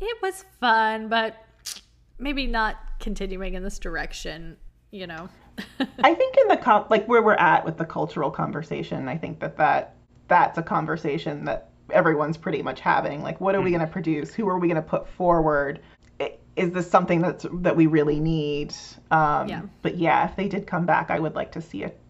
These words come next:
Speaker 2: just a change in
Speaker 1: Yeah.
Speaker 2: who's behind the
Speaker 3: Yeah.
Speaker 2: camera.
Speaker 1: Yeah, give, I mean, you could still use the first season as, like, the setup, because it still left you with some really
Speaker 2: Sure.
Speaker 1: interesting things to explore. And then,
Speaker 3: Oh, yeah.
Speaker 1: you know,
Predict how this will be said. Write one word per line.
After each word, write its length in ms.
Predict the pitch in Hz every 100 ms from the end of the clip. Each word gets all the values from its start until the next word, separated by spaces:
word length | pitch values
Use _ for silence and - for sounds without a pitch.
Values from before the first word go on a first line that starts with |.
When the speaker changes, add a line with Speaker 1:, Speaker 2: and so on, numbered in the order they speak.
| -
Speaker 2:
just 260 | - 247
a 60 | 311
change 580 | - - 151 170 185 165
in 440 | 156 147 160 196 - _ - -
Speaker 1:
Yeah. 320 | 233 349 214
Speaker 2:
who's 180 | 170 196
behind 360 | - 165 170 151
the 60 |
Speaker 3:
Yeah. 80 | 95
Speaker 2:
camera. 460 | - - - - 202 - - _ _ -
Speaker 1:
Yeah, 160 | 233 226
give, 280 | 247 247 247
I 100 | 233
mean, 220 | 262 247
you 80 | 262
could 180 | 349 -
still 380 | - 262 294 - -
use 340 | 190 247 233
the 100 | 208
first 320 | - 214 202
season 280 | 208 214 254
as, 200 | 202 202
like, 180 | 180 180
the 80 | 180
setup, 560 | - 185 220 180 -
because 600 | 196 202 185 190 - - -
it 160 | 214
still 260 | - 415 220
left 380 | 165 - - -
you 120 | 190
with 120 | 185
some 240 | - 196 180
really 220 | 233 240
Speaker 2:
Sure. 80 | 214
Speaker 1:
interesting 380 | 226 165 175
things 280 | 180 226 226
to 80 | -
explore. 760 | 170 - - 240 277 185 196 - - - - -
And 220 | 202 202
then, 220 | 208 202
Speaker 3:
Oh, 40 | 202
yeah. 140 | -
Speaker 1:
you 80 | 220
know, 340 | 202 202 202